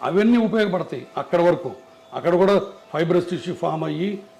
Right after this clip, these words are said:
కొంతవరకు కార్టిలేజ్ సెల్స్ వస్తాయి. But కార్టిలేజ్ రీజనరేట్ అయ్యి ఆర్థరైటిస్, మోకాళ్ళ నొప్పుల ఆర్థరైటిస్ బాగుపడి, "ఓ, మళ్ళీ బ్రహ్మాండంగా నార్మల్ కార్టిలేజ్ వచ్చింది,"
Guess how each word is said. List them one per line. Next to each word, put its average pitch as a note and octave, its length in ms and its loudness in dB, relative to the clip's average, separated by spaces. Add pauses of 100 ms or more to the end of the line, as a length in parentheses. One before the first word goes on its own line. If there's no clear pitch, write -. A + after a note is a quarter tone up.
కొంతవరకు E3+ 420 0
కార్టిలేజ్ E3 480 -2
సెల్స్ D#3+ 220 -4
వస్తాయి. - 280 -8 (360)
But D#3+ 160 0 (140)
కార్టిలేజ్ F3+ 600 0
రీజనరేట్ E3 520 0
అయ్యి D3+ 340 -2 (300)
ఆర్థరైటిస్, F3 640 0
మోకాళ్ళ F#3 680 2
నొప్పుల F3 420 0
ఆర్థరైటిస్ D3+ 840 -4 (380)
బాగుపడి, D#3 720 2 (240)
"ఓ, F3+ 220 4
మళ్ళీ F3 260 -2
బ్రహ్మాండంగా E3+ 600 0
నార్మల్ D#3+ 440 -2
కార్టిలేజ్ D#3 340 -6
వచ్చింది," D3 380 -10